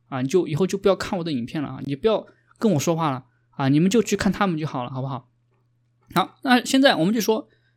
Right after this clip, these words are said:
在这个时候，如果你还觉得川普不能够赢的话，一定要有信心啊！你就算没有信心也没有关系，因为川普最后肯定会赢的嘛！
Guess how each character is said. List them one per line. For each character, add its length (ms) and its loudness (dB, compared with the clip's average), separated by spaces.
在 300 4
这 180 2
个 80 8
时 160 0
候， 280 -2
如 140 -4
果 100 6
你 120 -2
还 140 -4
觉 120 0
得 80 2
川 180 -4
普 100 -10
不 120 -4
能 100 0
够 120 -4
赢 140 -4
的 120 -2
话， 220 -6
一 100 -2
定 140 2
要 100 -2
有 100 -2
信 220 -2
心 240 -4
啊！ 160 -2
你 80 -2
就 100 0
算 140 6
没 80 2
有 60 4
信 160 0
心 100 -2
也 60 0
没 120 -2
有 60 -2
关 180 -4
系， 100 -10
因 60 -6
为 80 -4
川 160 -6
普 80 -8
最 140 -4
后 80 -2
肯 120 -6
定 80 0
会 140 -2
赢 100 -4
的 80 -2
嘛！ 160 -2